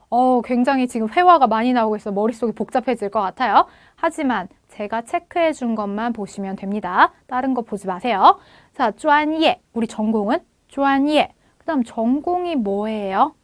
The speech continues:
자, 전공이 뭐예요? 한번 질문해 볼까요? 당신의 전공은 你的专业. 자, 뭐예요?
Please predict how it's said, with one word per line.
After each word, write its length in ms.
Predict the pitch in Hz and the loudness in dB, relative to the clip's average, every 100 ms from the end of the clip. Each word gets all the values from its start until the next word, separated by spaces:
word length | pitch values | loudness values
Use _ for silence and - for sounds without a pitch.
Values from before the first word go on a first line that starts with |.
| _ | _
자, 180 | - 202 | -6 -4
전공이 720 | - - 208 254 302 349 349 | -4 -4 2 2 4 4 4
뭐예요? 380 | 285 226 240 240 | 4 4 4 4
한번 220 | 214 233 | 2 0
질문해 540 | 226 - 220 233 269 254 | -4 -4 -2 0 -2 -4
볼까요? 480 | 190 185 - 240 302 _ - - | -6 -10 -2 -2 -2 _ -20 -10
당신의 960 | - 240 240 - 208 - 269 311 269 214 | -2 0 0 -2 -8 -4 0 2 0 -2
전공은 640 | - 196 196 190 196 330 - _ _ - | -8 -6 -4 -4 -2 -4 -6 _ _ -6
你的专业. 1500 | 226 208 185 - 214 262 269 _ - 277 262 262 277 269 - _ | -2 -2 -4 -6 2 2 2 _ -4 0 2 2 2 2 0 _
자, 180 | - 208 | -8 -4
뭐예요? 560 | 180 202 254 185 285 | 0 0 0 4 4